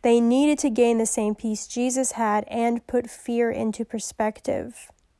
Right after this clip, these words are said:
When Jesus says that all they can do is kill the body, that's it, that's all they can do. All persecutors can do is kill, and God has ultimate power over the life and death of the believer. Therefore, we shouldn't fear our persecutors, but have a healthy respect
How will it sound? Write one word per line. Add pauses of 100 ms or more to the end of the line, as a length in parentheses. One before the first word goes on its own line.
(1200)
When
Jesus
says
that
all
they
can
do
is
kill
the
body,
that's
it,
that's
all
they
can
do. (760)
All
persecutors
can
do
is
kill,
and
God
has
ultimate
power
over
the
life
and
death
of
the
believer.
Therefore,
we
shouldn't
fear
our
persecutors,
but
have
a
healthy
respect